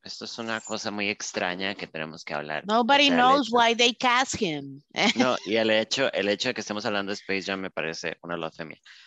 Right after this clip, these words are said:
Speaker 1: Pero, este, mm, como una persona que vio Space Jam sola en su casa, gracias.
Speaker 2: ¿Usted cree que Michael Jordan vio la película y dijo, "This dude"?
Speaker 1: Pero es que,
Speaker 2: <laughs>
Speaker 1: Irana, o sea, let's be honest, porque creo que a veces se nos sale un poco lo boomers.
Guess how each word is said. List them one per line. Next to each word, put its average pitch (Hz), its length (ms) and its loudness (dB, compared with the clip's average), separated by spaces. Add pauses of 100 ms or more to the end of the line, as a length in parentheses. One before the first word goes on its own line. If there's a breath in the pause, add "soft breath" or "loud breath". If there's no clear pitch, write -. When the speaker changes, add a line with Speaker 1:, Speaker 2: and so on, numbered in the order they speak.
(160 loud breath)
Speaker 1:
Pero, 120 600 4
este, 110 840 0
mm, 95 420 -8
como 117 200 0
una 117 140 2
persona 117 380 -2
que 107 140 -2
vio 98 120 0
Space 110 320 -2
Jam 110 160 -2
sola 104 320 0
en 104 80 -4
su 95 140 -12
casa, 101 380 -2
gracias. 101 580 -2
Speaker 2:
¿Usted 226 240 0
cree 262 200 0
que 320 200 0
Michael 285 360 0
Jordan 269 360 2
vio 254 120 -2
la 254 100 2
película 226 460 -4
y 214 40 -4
dijo, 196 460 -4
"This 156 260 -12
dude"? 151 320 -2 (420 soft breath)
Speaker 1:
Pero 214 200 6
es 208 160 2
que, - 240 0 (380 soft breath)
Speaker 2:
<laughs> 466 960 8 (240)
Speaker 1:
Irana, 160 680 4
o 131 100 -4
sea, 131 220 4
let's 120 260 2
be 143 140 2
honest, 110 320 0
porque 107 260 -4
creo 110 200 0
que - 100 -2
a 139 40 6
veces 143 200 0
se 147 80 0
nos 104 140 -2
sale 110 180 0
un 127 80 -4
poco 135 220 0
lo 107 160 4
boomers. 104 600 -2